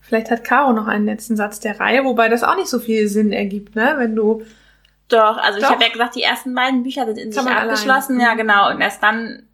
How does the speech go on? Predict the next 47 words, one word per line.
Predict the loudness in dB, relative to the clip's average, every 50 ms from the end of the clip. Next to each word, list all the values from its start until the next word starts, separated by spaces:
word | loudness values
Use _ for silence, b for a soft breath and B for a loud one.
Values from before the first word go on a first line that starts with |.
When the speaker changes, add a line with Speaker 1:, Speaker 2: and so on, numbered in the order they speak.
| _
Speaker 2:
aber | -4 0 2 2 2 2 2 0
ganz | -2 0 0
ehrlich, | 0 0 2 2 0 -2 0
ne, | -2 -2 0 0
wenn | -2 -4
du | -4
das | -6 -2
erste | 0 0 0 0 -2 -8
Buch | -8 -4
gelesen | -2 0 0 0 0 0 -2
hast, | -2 -2 -2 -4
das | -10 -6
ist | -4
echt | -4 -4 -6 -6
gut. | -4 -4 -4 -4 -4
Und | -6 -8 -8 -8
mit, | -10 -12 -12 -14 _ _ _
du | -12
fängst | -8 -6 -6 -6 -8 -12
mit | -14 -14
dem | -10
zweiten | -2 0 2 4 4 2 0 0 0
an, | 0 0 2 2
dann | -2 -2
im | -2 -2
dritten, | 0 0 0 0 0 -4 -6 -6 -8 B B B B -6
dann | -4 -4
liest | -2 -4 0 0
du | 2
erst | 2 0 0 -4
die, | -12 -14 -12 _ -2
auch | -2 -2
die | -2 -8 -2
restlichen. | -2 -2 -2 0 -6 -6 -4 -4 -8
Speaker 1:
<laughs> | -6 -2 -2 -2 0 0 -4 -4 -4 -10 -18 -20 -18 -10 0
Ja, | 0 2
dann | 4 4 2 2
schieß | 0 -4 -6 -6 -4 0
los. | 2 2 2 2 0
Was | -6 -6 -4
ist | -2
dein | 0 0 0
letzter | 0 -2 -2 -4 -4 -2
Satz? | -4 -6 -8 -10 -20 _ _ _ _ _ _ _ -2
Speaker 2:
„Morgen“, | 0 4 4 4 4 2 0 -6 -4
sagte | -2 0 0 0 -2 -4 -4
ich | -2 -2 -4 -4 -4 -10 -16 -18